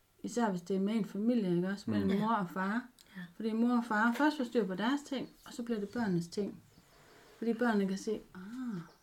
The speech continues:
Speaker 1: hvad sker der? Hvad laver mor og far? Hvad de har gang i nogle ting? Og de ser jo en kæmpe forandring lige pludselig.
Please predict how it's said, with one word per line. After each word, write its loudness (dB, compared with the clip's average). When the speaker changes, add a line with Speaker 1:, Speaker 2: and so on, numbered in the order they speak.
Speaker 1:
hvad -12
sker -6
der? -4
Hvad -6
laver -2
mor 0
og -4
far? -6
Hvad -4
de -6
har -2
gang -2
i 0
nogle 2
ting? -6
Og -8
de 2
ser 6
jo 4
en 0
kæmpe 8
forandring 6
lige -2
pludselig. -2